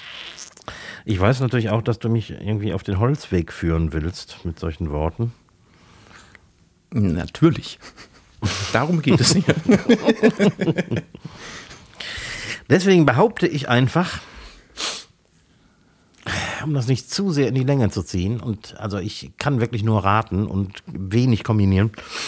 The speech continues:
Speaker 1: Ich sage, dass es Praktikabel und Practical gibt und den Speed Booster nicht. Das, äh, kommt aus irgendeiner anderen Branche. Das klingt so nach I T oder so.
Speaker 2: Gut, pass auf, dann gehe ich mal der Reihe nach durch. Du hast sehr viel, ähm, richtig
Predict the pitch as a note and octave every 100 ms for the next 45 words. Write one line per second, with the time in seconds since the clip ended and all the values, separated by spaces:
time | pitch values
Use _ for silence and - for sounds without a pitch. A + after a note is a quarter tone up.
0 | - - - - B2+ B2 D3+ F3 C#3 B2+
1 | A2 - _ - F3+ D3 B2 C#3 C#3 D3
2 | D3 - C3+ C3+ - E3+ - D3 C3+ A2
3 | A#2 E3+ - C3 B2 - - E3+ C3+ D3+
4 | D#3+ C#3+ B2+ B2 D#3 - - - A#2 G#2+
5 | - A2 A1+ E2+ G2+ - C3 D#2+ B2 -
6 | B2+ C3 A#2+ - B2 G2+ D#2+ E2 E2+ E2+
7 | F2+ - A#2 A#2 F#2+ - F#2+ F2+ A#2 F#2
8 | E2 E2 D#2 E2 _ - - - - -
9 | _ _ _ _ _ _ _ _ _ _
10 | _ _ - - - E3+ C#3+ - D3+ A#2
11 | B2 C#3 D#3+ C3+ C3 C#3 C3+ B2+ A#2 F#2+
12 | E2+ - A#2 - G3 - D#3+ C#3 - -
13 | A2+ A#2+ A2+ A2+ A#2 A#2 - _ _ _
14 | - A#2 D#3+ - C3 -